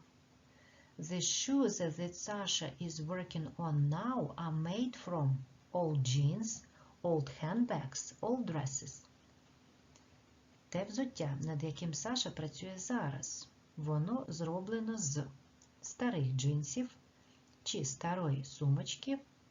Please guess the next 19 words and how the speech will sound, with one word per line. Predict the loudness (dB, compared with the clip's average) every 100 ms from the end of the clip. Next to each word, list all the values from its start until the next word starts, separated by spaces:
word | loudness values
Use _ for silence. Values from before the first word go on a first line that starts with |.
| -20 -10
чи | -6 -2 -2 -2 -8
старих | -10 -2 0 0 -2 -8 -20 -18
суконь. | -8 -2 -2 0 -2 -2 -10 -20 -20 -20 -20 -20 -20 -20 -20 -20 -12 2
In | 4
the | 6 2 2
future, | 4 4 2 0 0
Sasha | -2 -4 -2 -2 -2 -2 -2 -4 -6
would | -2 0
like | 2 2 0 -6 -8
to | -4
be | -2 -2 -6 -20 -20 -20 -8
a | -4
shoe | -2 0 2
designer, | 6 6 6 4 4 4 2 -2 -8 -12 -4
a | -4 -2
home | -2 0
designer, | 0 -2 -2 0 2 2 2 -6 -4
clothes | 0 2 2 4 4 4 4
designer. | 2 4 2 2 0